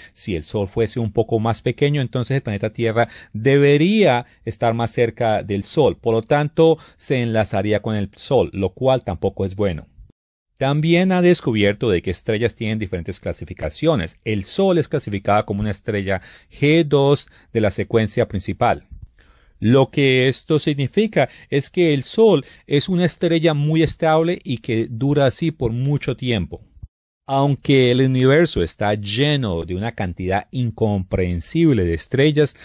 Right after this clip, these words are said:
la realidad es que los dos puntos que acabo de argumentar prácticamente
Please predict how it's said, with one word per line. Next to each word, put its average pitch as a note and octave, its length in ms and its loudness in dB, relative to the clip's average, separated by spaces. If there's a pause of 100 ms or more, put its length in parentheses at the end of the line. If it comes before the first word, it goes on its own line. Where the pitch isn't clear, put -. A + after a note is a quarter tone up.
(220)
la C#3 180 2
realidad D#3+ 560 4
es F3+ 160 -4
que D#3+ 300 -2 (380)
los C#3 320 -2
dos D#3+ 260 4
puntos E3 480 0
que E2+ 80 -4
acabo A#2+ 380 2
de G#2+ 100 2
argumentar F2+ 720 -2 (320)
prácticamente C#3 1000 -2